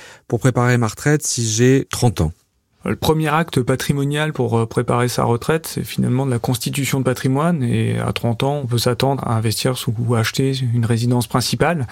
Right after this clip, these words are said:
Speaker 2: qui, euh, finalement, euh, me servira, euh, pour mes vieux jours. Alors, de deux manières, hein. Soit, euh, à terme, bah, je vais économiser parce que je n'aurai pas de loyer à payer. Et puis, euh, la deuxième possibilité, euh, qui aujourd'hui se traduit de plus en plus, hein,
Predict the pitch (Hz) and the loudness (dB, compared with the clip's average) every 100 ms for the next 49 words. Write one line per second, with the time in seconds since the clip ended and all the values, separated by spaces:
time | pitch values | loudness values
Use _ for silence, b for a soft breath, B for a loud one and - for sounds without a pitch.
0 | B B B - - 135 127 120 107 - | B B B -18 -6 0 2 2 0 0
1 | 127 120 127 143 143 117 117 110 - 113 | 2 4 2 2 2 2 2 2 0 2
2 | 117 120 131 135 117 110 107 107 123 117 | 2 2 2 2 2 0 0 0 0 2
3 | 120 120 127 156 190 139 117 113 117 117 | 2 2 2 2 2 2 0 2 2 2
4 | 127 131 175 180 127 135 123 - 131 131 | 2 2 2 2 2 0 -2 -2 0 0
5 | 135 120 113 B B B - 127 117 139 | 2 0 -2 B B B -4 -4 0 0
6 | 143 127 110 107 113 113 127 123 127 127 | 2 0 0 0 0 0 2 2 2 2
7 | 123 135 139 135 127 - 113 - 123 117 | 2 2 0 -2 -6 -6 -6 -2 0 2
8 | 107 117 113 120 117 113 117 139 196 196 | 2 0 2 2 2 2 2 2 0 -2
9 | B B B - 131 113 160 165 139 123 | B B B -4 -2 0 0 2 2 2
10 | 135 139 139 135 127 - 127 127 - 196 | 0 0 0 0 0 0 0 0 2 2
11 | 202 151 120 113 110 - 123 127 123 120 | 2 2 0 -2 -4 -6 -4 -2 0 0
12 | 131 151 - - 120 131 - 131 131 123 | 0 -2 -2 -2 -2 -4 -2 0 0 0
13 | 196 202 - | -2 -2 -2